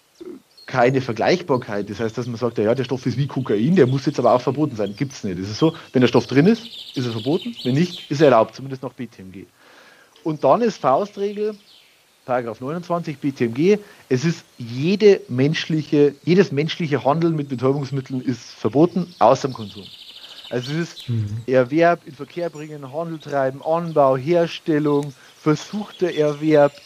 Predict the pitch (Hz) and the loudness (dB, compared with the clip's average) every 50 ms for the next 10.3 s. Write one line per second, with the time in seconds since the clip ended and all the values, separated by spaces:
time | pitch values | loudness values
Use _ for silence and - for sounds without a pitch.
0 | - - 135 156 180 185 180 - - - 180 175 170 - - 139 147 165 180 175 | -8 -4 -2 -2 -2 -2 -6 -12 -12 -8 -4 -4 -4 -4 -2 0 0 0 -2 -4
1 | - - - - 160 139 131 - - 196 208 233 254 - - - - - 220 220 | -10 -18 -12 -8 -8 -8 -8 -8 -10 -8 -6 -6 -8 -8 -10 -16 -10 -4 0 2
2 | 220 214 - - - - - 143 143 117 98 - - - - - - - - - | 2 2 0 -4 -8 0 4 4 4 4 0 -6 -10 -20 -20 -20 -20 -20 -20 -20
3 | - - - - 143 - 151 135 170 185 156 147 160 - - - 190 - - - | -20 -20 -14 -12 -8 -4 0 0 0 0 0 -2 -4 -4 -6 -14 -18 -18 -12 -6
4 | 196 208 240 247 202 170 175 143 139 165 196 - - 147 - - 123 - 147 160 | -4 -4 -4 -4 -8 -10 -8 -4 -4 -4 -4 -6 -10 -12 -12 -12 -10 -6 -6 -4
5 | 180 190 - - 185 185 - 202 190 - - - _ _ _ - 131 165 226 240 | -6 -6 -12 -10 -12 -10 -10 -10 -12 -12 -14 -20 _ _ _ 4 6 6 6 4
6 | - - 214 - _ - 185 - 160 156 135 127 131 131 135 170 220 240 233 _ | 2 0 -2 -2 _ -12 -12 -10 -10 -10 -10 -12 -14 -12 -10 -10 -10 -10 -14 _
7 | - 147 - 165 127 113 104 - - - _ _ _ _ _ _ - 175 165 170 | -16 -12 -10 -10 -10 -10 -14 -16 -18 -20 _ _ _ _ _ _ -4 -2 0 0
8 | 202 - - - 170 143 127 - _ _ _ 151 156 160 165 160 135 135 156 160 | -2 -2 -4 -10 -12 -12 -12 -14 _ _ _ 2 6 6 6 6 4 0 -2 -2
9 | 139 143 160 156 160 139 117 _ 131 131 127 120 123 - 147 139 151 151 151 151 | -2 -2 -4 -6 -8 -14 -16 _ -14 -14 -14 -12 -12 -10 -8 -4 -2 -2 -2 -2
10 | 147 - - 151 143 | -6 -10 -12 -14 -14